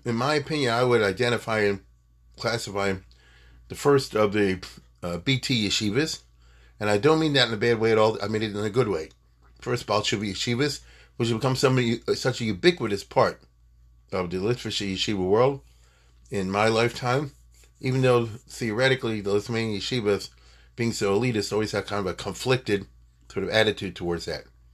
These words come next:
So let me get down to brass tacks. <clears throat> Our hero was a real Litvak, born near Vilna in the eighteen eighties, you know, in that time, from a very frum background. You know, the parents were poor. All of his life, this guy was poor. Now, he, it, 'cause he wanted to be.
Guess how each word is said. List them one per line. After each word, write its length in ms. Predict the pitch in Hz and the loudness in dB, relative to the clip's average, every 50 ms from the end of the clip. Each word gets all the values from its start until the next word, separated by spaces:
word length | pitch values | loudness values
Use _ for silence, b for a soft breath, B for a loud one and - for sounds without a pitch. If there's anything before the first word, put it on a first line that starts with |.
| b b b b b b b b b b | b b b b b b b b b b
So 140 | - - 117 | -6 -2 0
let 120 | 135 160 | 2 2
me 80 | 175 165 | 2 2
get 200 | 143 151 135 131 | 2 2 2 2
down 360 | 143 127 123 120 120 117 - _ _ _ _ _ _ _ _ - | 2 2 2 2 0 -2 -6 _ _ _ _ _ _ _ _ -18
to 80 | - | -8
brass 300 | 98 107 107 107 101 - | -2 0 2 2 2 0
tacks. 400 | - - 98 85 80 - - - _ _ - - - | -2 -4 -4 -4 -4 -8 -12 -18 _ _ -10 -10 -10
<clears throat> 240 | - - - _ - | -10 -12 -14 _ -2
Our 160 | 131 160 190 175 | 2 2 4 4
hero 500 | 165 165 160 127 113 104 104 107 - - _ _ _ b b b b b b b b b b | 4 4 4 4 6 6 4 2 0 -6 _ _ _ b b b b b b b b b b
was 160 | 101 101 95 | -10 -8 -4
a 60 | 104 | -2
real 220 | 110 127 143 139 123 | 0 2 2 4 2
Litvak, 520 | 107 101 - - 104 101 107 123 - - - _ _ _ _ - | 2 0 -2 -2 0 0 0 0 -2 -8 -20 _ _ _ _ -14
born 340 | 107 95 95 113 117 120 120 | -14 -10 -4 -2 0 0 2
near 160 | 120 113 104 | 2 2 2
Vilna 480 | 95 92 98 95 95 95 98 117 123 - - _ _ - _ _ _ _ _ _ _ - _ - | 2 2 0 -2 0 0 0 -2 -2 -4 -10 _ _ -20 _ _ _ _ _ _ _ -20 _ -10
in 80 | 95 92 | -4 0
the 80 | 95 | 0
eighteen 340 | 107 117 117 - 147 135 113 | 0 0 0 0 0 2 2
eighties, 420 | 98 95 92 101 120 135 139 139 | 2 2 2 0 0 -2 -2 -4
you 80 | 131 117 | -2 -2
know, 280 | 107 107 104 110 117 117 | 0 0 2 2 2 0
in 80 | 98 | 0
that 200 | 92 98 101 101 | -2 -4 -4 -4
time, 260 | - 104 101 107 113 | -6 -4 -4 -4 -4
from 220 | 117 - 101 95 95 | -4 -6 -6 -4 -4
a 60 | 95 | 0
very 220 | 101 147 147 131 | 2 2 2 2
frum 280 | - - - 127 117 101 | 2 -2 -2 -2 0 0
background. 540 | 107 98 98 - - 107 107 120 120 - - B B B B B B | 0 0 -2 -2 -2 -2 -2 -2 -2 -4 -10 B B B B B B
You 80 | 202 185 | 2 4
know, 100 | 175 156 | 4 4
the 80 | 139 | 4
parents 280 | - 185 180 180 170 - | 4 4 4 4 6 4
were 80 | 151 123 | 2 0
poor. 320 | - - 131 131 135 135 | 0 2 2 4 6 8
All 120 | 143 156 | 6 6
of 60 | 147 135 | 6 4
his 100 | 123 117 | 2 0
life, 180 | 123 113 - | 0 0 -2
this 140 | 101 98 - | -4 -10 -8
guy 120 | - 95 | -6 -4
was 160 | 92 90 92 - | -4 -4 -6 -10
poor. 340 | - - 95 90 92 95 - B B B B B B B B B B B B B B B _ - - - - - | -10 -8 -6 -6 -6 -6 -8 B B B B B B B B B B B B B B B _ -20 -20 -6 2 6
Now, 100 | 135 139 | 8 8
he, 200 | 139 139 147 160 | 8 8 6 4
it, 400 | 160 - 139 131 117 123 120 - | 4 4 2 2 2 0 0 0
'cause 180 | - 131 127 | 2 4 4
he 60 | 151 | 6
wanted 240 | 165 196 214 190 139 | 6 8 8 6 6
to 80 | 104 92 | 4 0
be. 200 | 92 87 87 | -4 -6 -8